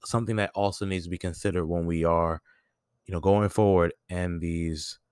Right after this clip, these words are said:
conversations. I think it's always good and it's right to remember those that passed tra-, in these tragedies, those that volunteered their lives to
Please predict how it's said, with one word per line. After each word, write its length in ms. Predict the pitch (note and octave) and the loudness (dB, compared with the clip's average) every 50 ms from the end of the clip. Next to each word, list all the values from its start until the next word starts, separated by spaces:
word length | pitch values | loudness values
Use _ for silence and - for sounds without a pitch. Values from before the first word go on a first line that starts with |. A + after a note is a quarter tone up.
| _ _ _ _ | _ _ _ _
conversations. 960 | - - F#2+ F#2 F2 E2+ - - - F2 G2 - - - C2 B1+ C2+ - - - _ _ _ _ _ _ _ _ - - - - | -4 0 0 0 0 -2 -4 -4 -4 -4 -4 -4 -6 -10 -12 -12 -14 -16 -16 -18 _ _ _ _ _ _ _ _ -20 -16 -12 -10
I 80 | F#2+ | -10
think 240 | F#2 - G2+ F#2 E2+ | -4 -2 -2 0 0
it's 200 | G2 F2 - - - _ - | -2 -4 -6 -8 -14 _ 0
always 520 | F#2 F#2+ F#2 F#2 F#2 F2 - - - - - _ _ _ _ _ _ _ _ _ _ _ - F2+ | 2 2 4 2 2 0 -2 -6 -12 -16 -20 _ _ _ _ _ _ _ _ _ _ _ -16 -8
good 380 | F2 F#2 F#2+ G#2+ G#2+ - - - _ _ _ _ _ _ _ _ _ _ _ | -2 -2 0 0 0 -4 -6 -12 _ _ _ _ _ _ _ _ _ _ _
and 440 | F#2 F#2 F2 E2+ E2 E2 D#2 D2 D2 - _ _ _ _ _ _ | -8 -6 -6 -6 -6 -8 -10 -12 -14 -18 _ _ _ _ _ _
it's 180 | - E2+ - - | -10 -10 -8 -6
right 300 | D#2+ F2+ G#2 B2 A2+ - | -2 -2 -2 -2 -2 -6
to 480 | - - - F#2+ F#2 F2 E2+ E2 D2+ - | -8 -8 -6 -4 -2 -2 -2 -2 -4 -4
remember 360 | D2+ F2 F2 F2+ F2 E2 F2 | -4 -4 -2 -2 0 0 0
those 460 | D#2+ E2 E2 D#2+ D#2 D#2 D#2 D2+ - - _ _ _ _ _ _ | 0 2 2 0 0 -2 -4 -6 -10 -14 _ _ _ _ _ _
that 220 | - E2 E2 D#2+ - _ _ _ _ _ _ - - - _ _ _ _ _ _ _ _ _ _ | -6 -6 -6 -6 -6 _ _ _ _ _ _ -20 -20 -20 _ _ _ _ _ _ _ _ _ _
passed 640 | - - F#2+ F2+ F2 E2 D#2+ - - - - - _ _ _ _ _ _ _ _ _ _ _ _ | -4 -2 -2 0 0 -2 -4 -8 -12 -14 -16 -20 _ _ _ _ _ _ _ _ _ _ _ _
tra-, 160 | - - - - | -10 -10 -10 -8
in 160 | F#2+ F#2 F#2 | -8 -6 -6
these 140 | E2+ D#2+ - | -6 -6 -8
tragedies, 680 | - - F#2+ F#2+ F#2 E2+ E2+ E2 F2 E2+ E2 D#2+ D2 | -6 -2 0 0 0 0 -2 -4 -4 -4 -4 -4 -4
those 260 | E2+ F2+ F2 F2 E2+ | -2 0 0 0 0
that 200 | E2 F2 D#2+ - | 0 -2 -2 -2
volunteered 600 | - F#2 F#2 F#2 F#2 F2+ E2 - - F#2+ F#2+ F#2 E2+ | 0 0 0 2 0 0 -2 -4 -4 -2 -2 -2 -2
their 140 | F2+ E2+ E2+ | -2 -2 0
lives 420 | F2 F2+ F2 F2+ F2 E2+ E2 - | 2 2 2 2 2 0 -2 -6
to 200 | - F2 F2 - | -8 -8 -8 -8